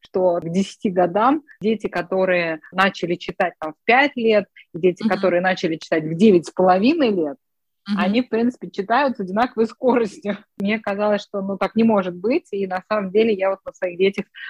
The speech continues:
Speaker 1: в этом убедилась. У меня один ребёнок начал читать, быстро читать, да,
Speaker 2: Мгм.
Speaker 1: полноценно читать в девять с половиной. Все бабушки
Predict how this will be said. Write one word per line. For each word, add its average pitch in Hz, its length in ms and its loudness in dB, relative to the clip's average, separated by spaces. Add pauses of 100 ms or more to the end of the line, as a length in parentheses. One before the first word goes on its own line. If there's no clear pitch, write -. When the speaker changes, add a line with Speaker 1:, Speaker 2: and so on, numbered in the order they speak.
(100)
Speaker 1:
в 175 60 0
этом 180 240 4
убедилась. 170 600 4
У 170 60 -8
меня 160 160 -2
один 165 200 0
ребёнок 208 440 4
начал 165 340 -2
читать, 185 420 2 (300)
быстро 202 380 0
читать, - 440 -10
да, 190 160 2
Speaker 2:
Мгм. 208 80 -10
Speaker 1:
полноценно 170 460 -2
читать 147 240 -6
в 147 40 -10
девять 151 260 4
с - 40 -20
половиной. 254 680 4 (260)
Все - 140 -4
бабушки 160 440 0